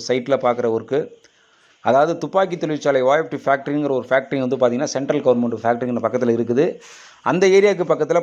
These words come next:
பூலாங்குடிங்கிற ஒரு சைட்டில் முதல் மாடியில பண்ணப்பட்ட ஷெட்டோட அமைப்பை தான் நான் உங்களுக்கு வீடியோவில் காட்டுறேன்.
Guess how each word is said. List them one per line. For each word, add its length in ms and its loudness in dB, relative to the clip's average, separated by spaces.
பூலாங்குடிங்கிற 600 -2
ஒரு 180 -6
சைட்டில் 460 0
முதல் 280 -2
மாடியில 340 0
பண்ணப்பட்ட 680 -2
ஷெட்டோட 220 -2
அமைப்பை 420 0
தான் 100 -2
நான் 80 -4
உங்களுக்கு 180 -6
வீடியோவில் 320 0
காட்டுறேன். 520 -2